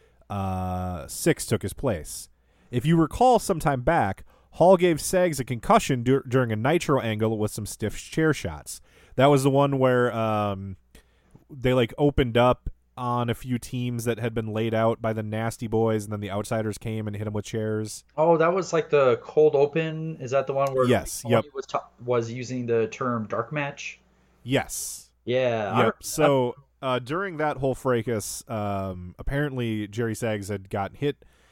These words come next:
Speaker 1: in the back of the head with a chair by Scott Hall, given a concussion. Uh, was he al-, they al-, the Nasties already didn't like the Outsiders because the Outsiders had, uh, when they first came in and they were doing house shows, it was against the Nasties.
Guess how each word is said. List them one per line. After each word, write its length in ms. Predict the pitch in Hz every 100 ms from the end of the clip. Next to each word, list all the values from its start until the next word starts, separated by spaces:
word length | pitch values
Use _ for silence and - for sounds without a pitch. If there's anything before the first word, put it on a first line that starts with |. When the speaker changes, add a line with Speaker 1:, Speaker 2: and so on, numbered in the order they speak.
| _ _
Speaker 1:
in 100 | - 120
the 40 |
back 220 | 131 165
of 60 | 160
the 80 | 135
head 160 | 135
with 100 | 127
a 40 | 113
chair 280 | - 120 110
by 140 | 104
Scott 300 | - 117 101
Hall, 280 | 127 113 107
given 240 | 113 117
a 60 | 107
concussion. 720 | 104 92 120 110 120 107 107 - _ _ _
Uh, 440 | - 98 95 95 95
was 340 | 117 110 101 - _ _
he 280 | - 208 208
al-, 280 | 165 208 190
they 200 | 151 180
al-, 180 | 175 131
the 140 | 135
Nasties 480 | 139 165 175 190 151
already 260 | 143 147 127
didn't 220 | 127 120
like 180 | 113 120
the 120 | 131
Outsiders 460 | 123 120 123 123 113
because 240 | 110 117
the 120 | 101 104
Outsiders 640 | 113 - 113 110 110 95
had, 500 | - 104 101 98 95 - _ _ _ _ -
uh, 380 | 107 101 95 92
when 160 | 120 127
they 80 |
first 360 | 113 - 185 -
came 160 | 170 139
in 260 | 139 139 - -
and 120 | 127
they 60 | 127
were 80 |
doing 220 | 127 127 117
house 200 | 120 117
shows, 220 | 131 117
it 40 |
was 140 | 110 104
against 260 | 107 113
the 60 | 127
Nasties. 600 | 117 117 - 117 113 110